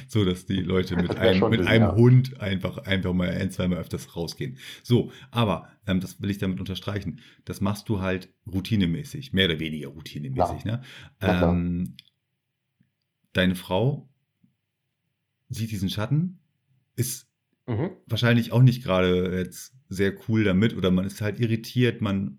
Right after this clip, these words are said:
Speaker 1: uha, was ist das? Ist das irgendwie ein Schatten von jemand, der mir gleich auflauert? Oder wo kommt der Schatten her? Ähm, oder, oder, oder. Und dann kommt der Moment, wo man sich denkt, ja, okay, alles klar, äh,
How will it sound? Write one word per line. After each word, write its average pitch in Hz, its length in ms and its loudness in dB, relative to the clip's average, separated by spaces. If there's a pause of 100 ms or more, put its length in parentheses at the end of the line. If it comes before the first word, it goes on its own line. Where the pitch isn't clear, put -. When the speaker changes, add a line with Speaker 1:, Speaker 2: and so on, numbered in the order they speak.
Speaker 1:
uha, 113 600 0
was 95 120 -10
ist 113 200 -8
das? 113 240 0
Ist 120 140 -12
das 101 100 -8
irgendwie 98 220 2
ein - 20 0
Schatten 107 380 -4
von 98 260 0
jemand, 95 280 0
der 92 80 2
mir 95 200 0
gleich 92 180 -2
auflauert? 107 640 0 (420)
Oder 104 200 0
wo 107 40 -4
kommt 117 220 0
der 104 60 -2
Schatten 101 280 -4
her? 120 380 0 (360)
Ähm, 95 460 -2 (560)
oder, 117 520 2 (180)
oder, 95 240 2
oder. 80 300 -4 (240)
Und 101 140 2
dann 110 300 2
kommt 110 220 -2
der 104 60 2
Moment, 101 300 2
wo 98 40 -4
man 95 120 0
sich 90 140 -10
denkt, 101 280 -2 (280)
ja, 87 200 -4
okay, 82 320 -8
alles 78 180 -10
klar, 73 400 -12
äh, 87 260 -4